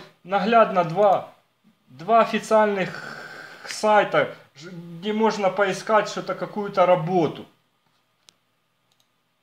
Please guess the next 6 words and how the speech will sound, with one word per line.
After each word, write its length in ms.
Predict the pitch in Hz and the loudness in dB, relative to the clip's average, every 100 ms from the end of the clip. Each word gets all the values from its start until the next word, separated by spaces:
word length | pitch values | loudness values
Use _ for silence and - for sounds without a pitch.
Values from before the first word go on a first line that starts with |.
| _ _ _ _ _ - | _ _ _ _ _ -8
На 140 | 185 | -2
Миллианунсий. 1000 | 214 220 220 226 262 254 226 165 135 - _ _ _ _ _ _ _ _ _ _ _ _ _ _ _ _ _ _ _ _ _ _ _ _ _ _ | 2 4 4 4 2 2 -2 -6 -8 -12 _ _ _ _ _ _ _ _ _ _ _ _ _ _ _ _ _ _ _ _ _ _ _ _ _ _
Вот 340 | 143 185 139 | -8 -4 -4
она, 240 | 120 110 - _ _ | -4 -10 -12 _ _
это 200 | 117 127 | -20 -16
Миллианунсия. 920 | 135 147 160 175 220 240 226 190 165 | -14 -6 -4 -2 -2 -2 -2 -4 -6